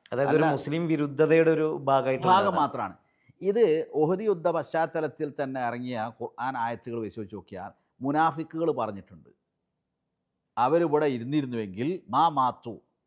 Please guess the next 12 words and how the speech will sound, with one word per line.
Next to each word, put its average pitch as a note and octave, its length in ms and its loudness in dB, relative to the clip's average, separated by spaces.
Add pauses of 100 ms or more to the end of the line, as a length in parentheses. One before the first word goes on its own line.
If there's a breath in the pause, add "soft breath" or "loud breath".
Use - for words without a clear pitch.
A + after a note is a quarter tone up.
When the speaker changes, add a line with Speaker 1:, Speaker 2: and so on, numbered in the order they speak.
(100)
Speaker 2:
വമാ B2+ 240 -2
ഖുത്തിലു." F#2+ 480 -12 (1800)
"ഇവിടെ D3+ 300 2
ഞങ്ങളോടൊപ്പം F#3 580 2
ഇരുന്നിട്ടുണ്ടായിരുന്നെങ്കിൽ E3 920 0
ഒരു D#3 120 2
കൊല്ലപ്പെടൂലായിരുന്നു." C#3 840 0 (680)
അപ്പൊ C3+ 120 0
ഇക്കണ്ട A3 320 0
ആളുകളൊക്കെ F#3+ 480 6
കൊല്ലപ്പെടാൻ E3+ 600 0
കാരണം D#3 400 0